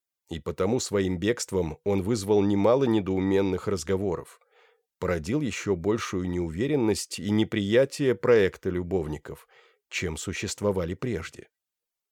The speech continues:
В морских глубинах продолжал свое движение Аванг. Он лишь чуть замедлил ход,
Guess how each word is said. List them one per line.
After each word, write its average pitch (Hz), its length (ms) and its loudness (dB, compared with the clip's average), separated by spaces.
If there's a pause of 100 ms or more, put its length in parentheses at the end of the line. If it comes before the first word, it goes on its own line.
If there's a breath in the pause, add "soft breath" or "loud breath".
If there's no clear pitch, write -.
(540)
В 80 120 -10
морских 82 560 -4
глубинах 87 680 -2
продолжал 95 640 0
свое 90 380 -4
движение 80 800 -6
Аванг. - 680 -10 (960 soft breath)
Он 160 200 6
лишь 170 240 -2
чуть 175 300 -8
замедлил 143 600 2
ход, - 540 -2